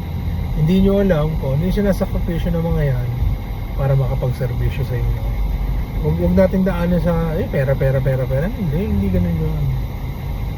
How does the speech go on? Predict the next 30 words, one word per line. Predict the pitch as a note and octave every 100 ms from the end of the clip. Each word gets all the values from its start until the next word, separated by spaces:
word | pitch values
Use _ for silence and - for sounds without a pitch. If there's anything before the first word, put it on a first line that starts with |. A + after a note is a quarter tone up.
| - - C#3+
No? | C#3 C#3 B2+ A2+ - - - - - - - - -
Swerte | - F3 F3+ G3
kayo, | F#3+ F3+ E3+
may | D3
mga | C#3+ C#3
kagayang | C#3 D3+ F3 F#3+ F#3+ F3+ F3 F3 E3+ D#3+
nilang | E3 E3 D#3+ D3+
driver. | E3+ E3+ D3 C#3+
Wag | E3
na | G3 F#3
ako. | E3+ D3 B2 - - - - - - - - - - - - -
Kasi | - D#3+ D3+ C#3+ -
talagang | D3+ D#3 D#3+ D3+ - - - - -
ako, | E3 E3 E3+
gusto | D#3 -
ko | E3
na | D#3
rin | D#3
bumitaw | D3 D3 C#3+ C#3+
naman, | C#3 C3+ C3+
eh. | B2 - - - - - - - - - - -
Ah, | B2
waiting | C3 C#3+ D3 D3+
lang | D3 D3
ako | C#3 C#3
na | C#3 C3+
makakita | C#3 D3+ D#3+ F3 E3+
ng | E3
matinong | D#3 F#3 A#3+ B3
driver | B3 A#3+ F#3+